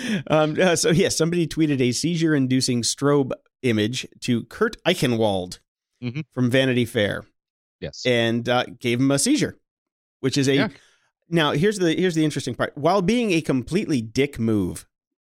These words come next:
Speaker 1: uh, you
Speaker 2: Yes.
Speaker 1: can't get around that it's a dick move, the F B I has arrested the guy who sent the tweet. And
Speaker 2: Seems a bit above and beyond,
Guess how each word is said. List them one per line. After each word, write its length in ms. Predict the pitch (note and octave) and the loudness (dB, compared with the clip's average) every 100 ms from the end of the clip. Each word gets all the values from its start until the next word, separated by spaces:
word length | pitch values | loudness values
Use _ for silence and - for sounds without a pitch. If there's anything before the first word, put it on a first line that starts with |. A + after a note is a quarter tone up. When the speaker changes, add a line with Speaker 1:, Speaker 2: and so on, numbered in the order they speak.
| _ G#2+ | _ -2
Speaker 1:
uh, 80 | |
you 100 | A2 | 0
Speaker 2:
Yes. 160 | B2+ B2 | 0 0
Speaker 1:
can't 180 | E3+ F3 | 0 0
get 120 | F3+ | 2
around 260 | D3+ C#3 B2 | 2 2 2
that 120 | A2 | 0
it's 140 | A2 | -2
a 100 | G#2 | -4
dick 280 | G2+ A2+ A2+ | -4 -4 -4
move, 380 | G#2+ G#2+ B2+ D#3+ - _ _ _ _ _ | -4 -2 -2 -4 -12 _ _ _ _ _
the 180 | C#3 G#3 | -2 0
F 160 | A#3 F#3 | 0 2
B 140 | F#3 | 2
I 160 | F3 D3 | 4 2
has 180 | C3 | 0
arrested 400 | B2 C3 - A2 | 0 0 -2 -6
the 60 | G#2 | -6
guy 320 | A2 G2 F#2+ | -2 0 0
who 280 | F#2 G2+ G2+ | -2 -4 -2
sent 240 | - G#2+ | -2 -2
the 60 | G2 | -4
tweet. 380 | - G#2 - - _ _ _ _ _ _ _ _ _ _ - | -6 -6 -6 -12 _ _ _ _ _ _ _ _ _ _ 0
And 400 | C3 A#2+ A#2 - | 2 2 0 -4
Speaker 2:
Seems 540 | - B3+ F#3+ - - | -4 -4 -4 -6 -2
a 220 | C#3+ C3 A2 - - | 0 0 -2 -8 -2
bit 120 | A#2 | -2
above 280 | F#2+ G#2 F#2 | 0 -2 0
and 140 | F2+ | -2
beyond, 480 | E2+ D#2+ D2+ D#2+ - | -2 -2 0 -2 -6